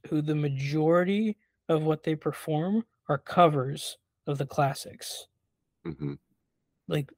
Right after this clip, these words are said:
Speaker 1: of course, there are, you know, cover bands here in, in the U S, um,
Speaker 2: Right.
Speaker 1: and, and covers are a thing that happens, but it's not nearly as common here as it is there.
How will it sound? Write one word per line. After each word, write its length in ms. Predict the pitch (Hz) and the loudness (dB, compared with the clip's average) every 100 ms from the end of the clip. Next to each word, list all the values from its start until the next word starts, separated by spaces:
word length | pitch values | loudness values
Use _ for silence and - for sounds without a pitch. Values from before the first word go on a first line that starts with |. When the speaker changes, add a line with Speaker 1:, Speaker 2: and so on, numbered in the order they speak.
| _ _ - | _ _ 0
Speaker 1:
of 160 | 156 | 0
course, 300 | - 196 185 | 2 0 2
there 180 | 160 151 | 4 4
are, 540 | 147 151 151 147 139 - _ - | 6 8 8 4 2 -4 _ -8
you 60 | |
know, 100 | 143 | -6
cover 300 | - 185 160 | 2 4 4
bands 420 | 127 120 127 151 | 2 0 0 -4
here 380 | - 139 135 160 | -4 -4 -2 -2
in, 380 | 151 147 135 139 | -2 -4 -4 -2
in 400 | 143 143 139 151 | -2 -2 -2 -6
the 100 | 147 | -6
U 140 | 139 156 | -6 -4
S, 260 | 170 - - - - _ _ - | -4 -6 -10 -20 -20 _ _ 2
um, 140 | 156 | 6
Speaker 2:
Right. 220 | 143 139 - | 6 4 -2
Speaker 1:
and, 100 | 143 - | -8 -4
and 280 | 143 139 143 _ _ - | -4 -4 -6 _ _ 4
covers 380 | 165 156 147 143 | 6 8 6 4
are 300 | 135 135 - 139 | 4 2 -2 -6
a 60 | |
thing 260 | - 147 135 | 0 0 0
that 160 | 127 | -2
happens, 720 | - - 180 180 127 160 - - _ _ _ _ _ 170 139 _ _ _ - | -2 2 2 0 -6 -6 -8 -12 _ _ _ _ _ -12 -12 _ _ _ 2
but 160 | 151 | 4
it's 200 | 143 - | 4 2
not 280 | 151 156 156 | 2 4 2
nearly 920 | 151 156 156 156 160 165 165 147 143 | 0 0 2 4 4 6 6 4 2
as 240 | 139 139 | -2 -4
common 720 | - - 156 147 143 139 143 - | -6 -4 0 0 0 -2 -6 -10
here 420 | - 151 139 131 - | -4 0 2 0 0
as 220 | 143 139 | 0 2
it 120 | 143 | 0
is 500 | 139 139 139 127 - | 0 -2 -4 -8 -10
there. 460 | 151 143 147 - | -6 -4 -4 -8